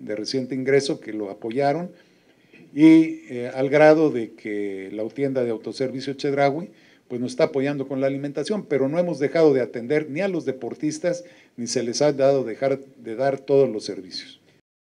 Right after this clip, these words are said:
Cada federación tiene que hacerse responsable de los dineros que le entregan, y lo único que será de nuestra parte, eh, una participación, si se le puede llamar de esa manera,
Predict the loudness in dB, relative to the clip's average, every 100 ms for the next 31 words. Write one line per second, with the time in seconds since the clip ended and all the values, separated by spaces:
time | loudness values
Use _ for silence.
0 | _ _ _ -16 4 6 6 2 -2 -2
1 | -4 -4 -4 -4 -6 -4 -4 -4 -8 -8
2 | -12 -10 -4 -2 -2 -4 -6 -8 -8 -8
3 | -8 -8 -8 -10 -8 -4 -2 -4 -6 -16
4 | _ _ -2 0 0 -2 0 0 0 -2
5 | -4 -6 -6 -2 0 0 -2 -6 -14 -12
6 | -10 -8 -8 -10 -6 0 0 -2 -6 -8
7 | -10 -20 _ _ -16 -12 -10 -10 -10 -12
8 | -14 -18 -20 _ -20 -20 _ _ _ -10
9 | -6 -6 -8 -10 -12 -14 -10 -4 0 0
10 | -4 -10 -10 -6 0 0 0 -2 -4 -4
11 | -4 -6 -4 -6